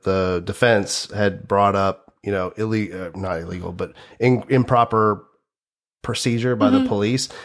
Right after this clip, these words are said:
Speaker 1: I wonder if that's how they got
Speaker 2: This
Speaker 1: the,
Speaker 2: thrown
Speaker 1: this
Speaker 2: out.
Speaker 1: thrown
Speaker 2: Yeah.
Speaker 1: out. Yeah.
Speaker 2: I, I, I think one hundred percent.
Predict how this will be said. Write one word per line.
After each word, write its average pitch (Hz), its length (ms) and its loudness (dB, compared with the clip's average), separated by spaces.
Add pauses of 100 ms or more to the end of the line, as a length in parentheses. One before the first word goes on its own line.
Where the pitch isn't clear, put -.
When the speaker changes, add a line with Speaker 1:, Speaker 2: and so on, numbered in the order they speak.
Speaker 1:
I 104 100 -2
wonder 117 180 4
if 101 80 -4
that's 104 220 0
how 110 120 2
they 101 100 2
got 95 420 0 (300)
Speaker 2:
This 180 280 -2
Speaker 1:
the, - 60 -10
Speaker 2:
thrown 180 180 2
Speaker 1:
this 147 140 4
Speaker 2:
out. 120 60 0
Speaker 1:
thrown 110 220 4
Speaker 2:
Yeah. 98 180 4
Speaker 1:
out. 90 80 -6
Yeah. 98 200 -4 (140)
Speaker 2:
I, 123 400 -2
I, 160 160 -2
I 165 40 -2
think 165 260 -8
one 160 140 -4
hundred 151 340 -8
percent. 135 400 -6